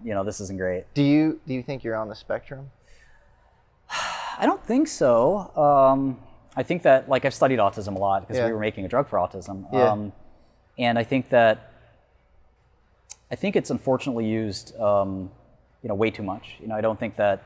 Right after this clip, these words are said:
Speaker 1: um,
Speaker 2: It feels like people wanna be on the spectrum
Speaker 1: Yeah,
Speaker 2: now or
Speaker 1: it's
Speaker 2: something.
Speaker 1: crazy, right?
Speaker 2: And you have
Speaker 1: Uh,
Speaker 2: this show on Netflix, Love on the Spectrum. Everybody loves it.
Speaker 1: It's terrible because the average person with, with true clinical autism has an I Q of around eighty. They've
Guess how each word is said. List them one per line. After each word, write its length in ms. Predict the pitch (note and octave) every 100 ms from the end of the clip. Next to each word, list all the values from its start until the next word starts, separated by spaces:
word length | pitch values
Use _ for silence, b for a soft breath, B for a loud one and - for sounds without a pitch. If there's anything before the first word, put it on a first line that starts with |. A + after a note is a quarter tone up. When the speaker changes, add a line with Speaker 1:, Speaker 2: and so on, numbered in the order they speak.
| A2
Speaker 1:
um, 420 | G2+ G2 F#2+ F#2 - -
Speaker 2:
It 100 | C3
feels 180 | F3 F#3
like 160 | D3
people 240 | D3+ C3+ G#2+
wanna 240 | A2 B2+
be 160 | A2 -
on 100 | G#2
the 80 | A#2+
spectrum 260 | - - -
Speaker 1:
Yeah, 160 | E4+
Speaker 2:
now 400 | F#4 F#4 D#4+ -
or 40 | C#4
Speaker 1:
it's 140 | -
Speaker 2:
something. 180 | D#3 C#4
Speaker 1:
crazy, 280 | D4+ C4 G3
right? 260 | F#3 B3+ C#3
Speaker 2:
And 120 | C#3
you 60 |
have 100 | D3+ G3+
Speaker 1:
Uh, 40 |
Speaker 2:
this 80 | F#3
show 380 | - C3 C3 C3+
on 180 | A#2+ A2+
Netflix, 500 | A2 - B2 A2+ A#2+
Love 200 | A2+ A#2
on 120 | A2+
the 80 | A2
Spectrum. 400 | A2+ A2 A#2 G#2+
Everybody 300 | A2 G#2+ G#2
loves 360 | G2+ G#2 G2+
it. 240 | A2+ A2 A2
Speaker 1:
It's 220 | G#2 -
terrible 380 | B3+ C4+ A#3 G3
because 360 | F3 F3+ D3+ - -
the 60 |
average 260 | E3+ G#3 G3
person 280 | F#3+ E3+ D#3
with, 120 | D3 -
with 280 | C3+ B2+ -
true 480 | - E3 E3 D3 - _
clinical 300 | G#3+ A3+ C#3+
autism 440 | C#3 C#3 C3+ A#2+ A#2+
has 160 | A#2 B2
an 60 |
I 100 | B2+
Q 240 | B2+ C#3 C3
of 140 | A#2+
around 220 | A2+ A#2
eighty. 460 | A2+ C3 D3 D3+ D3 b b _
They've 300 | B2 A2+ G#2+